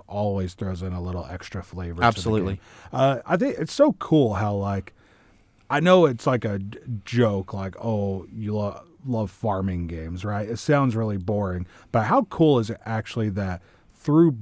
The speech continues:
Speaker 1: board games, you can almost play the, in-, the agricultural history of the world?
Speaker 2: Yeah.
Speaker 1: Like,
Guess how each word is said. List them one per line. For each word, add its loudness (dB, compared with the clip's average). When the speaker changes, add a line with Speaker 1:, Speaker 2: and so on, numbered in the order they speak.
Speaker 1:
board 6
games, -2
you 2
can 0
almost -2
play -2
the, -2
in-, -4
the -4
agricultural 0
history 0
of -4
the -6
world? -10
Speaker 2:
Yeah. 4
Speaker 1:
Like, -4